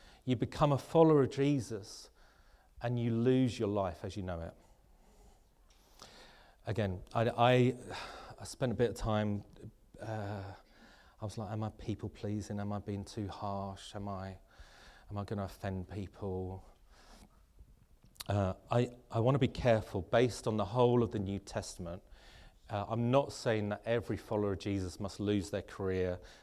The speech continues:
sell, give away their possessions, leave their family behind, physically die for the gospel. I'm not sa-, based on the whole of the New Testament.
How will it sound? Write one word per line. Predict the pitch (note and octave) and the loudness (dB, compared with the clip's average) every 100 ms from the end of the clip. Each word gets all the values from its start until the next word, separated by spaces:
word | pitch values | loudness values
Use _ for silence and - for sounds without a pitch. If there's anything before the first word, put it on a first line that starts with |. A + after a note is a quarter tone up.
| - | -18
sell, | - - G#2 G#2 G2+ G2 - | -8 -2 0 2 0 -4 -4
give | G#2 | -4
away | G2+ G2+ G2+ | 0 2 2
their | F#2+ | 2
possessions, | - G2+ F#2+ F2 - F#2 F#2 F2+ - - - | 0 -4 -4 -6 -6 -6 -8 -10 -14 -16 -4
leave | A2 A2 | 0 0
their | A2 | 0
family | F#2+ G#2+ G2+ F#2+ | -2 -2 0 0
behind, | G2 E2 F#2+ F#2 F#2 F#2 - - - - - | -2 -2 0 0 0 -4 -10 -18 -20 -20 -20
physically | - - B2+ A#2+ B2 A2+ | -14 2 2 2 -2 -4
die | G2 G#2 G2+ G2 G2 G2 - - - - - - | 2 6 6 6 2 -2 -10 -20 -20 -20 -20 2
for | G#2+ | 4
the | A2+ | 6
gospel. | A2 - - F#2+ | 6 4 2 2
I'm | G2+ A#2 | 4 4
not | A2+ B2+ | 4 2
sa-, | - A2 | 0 0
based | C3+ C#3 C3 C#3 | 6 6 6 4
on | |
the | B2+ | 4
whole | A2+ B2 B2+ C3 C3 B2+ | 4 4 8 8 8 8
of | A2+ | 6
the | A2+ | 2
New | A2 | 0
Testament. | G#2 A2+ - - F2+ | 2 0 0 -4 -6